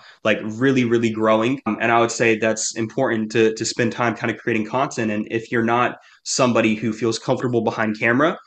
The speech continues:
work on it. T-, it, all it takes is literally pulling out your phone and recording. I used to be the guy who, like, I don't even have certain, you know, yearbook pictures because I ran away from the camera. I was like, "I'm not even showing up." Like, and it, it, I didn't stay home, but I, I stayed in my teacher's classroom and ate lunch after,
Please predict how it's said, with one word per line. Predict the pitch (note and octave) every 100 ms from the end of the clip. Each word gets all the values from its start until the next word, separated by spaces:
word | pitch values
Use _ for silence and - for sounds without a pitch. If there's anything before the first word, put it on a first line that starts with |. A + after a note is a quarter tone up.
| _ _ _
work | A2+ A2+ C3 A#2
on | G2+
it. | - _ _ _ -
T-, | - B2
it, | F#2 F#2+
all | - B2+
it | C#3
takes | - C3+ B2+
is | A#2
literally | A2+ B2 A#2
pulling | G#2+ - A#2+
out | A#2
your | A2+
phone | - A#2+ A#2+
and | A2+
recording. | A2 B2 A2+ A2+
I |
used | B2 A#2
to | A2+
be | A#2
the | A2+
guy | A#2 A#2+ A#2
who, | B2 A2 G#2+ - - -
like, | B2+
I |
don't | C3+ D3
even | B2
have | B2+ A#2+ G#2+
certain, | - - C3 A2+ A2 G#2+
you | -
know, | A2 G#2+
yearbook | G#2+ C#3 B2 A#2+ -
pictures | B2+ - A2+ - -
because | A2+ C#3+ C3+
I | B2 C3
ran | G#2+ A#2 B2
away | A#2 A#2
from | -
the | G#2+
camera. | - A#2+ A2+
I |
was | G#2+
like, | A2+ A2
"I'm | B2
not | C#3+
even | C3 A#2
showing | - A#2+ A2
up." | - - - - -
Like, | C3
and | C#3
it, | C#3+
it, | - -
I | C#3+
didn't | E3+ -
stay | E3+ B2
home, | D3 E3+ A#2
but | A2
I, | A#2 A#2+ -
I | C3
stayed | - B2 C3
in |
my | C3 A#2+
teacher's | - C3+ B2+
classroom | - C3 C#3 C3+ B2+
and | A#2
ate | A#2+
lunch | A#2+ C3+ B2+
after, | B2+ A#2 A#2+ A2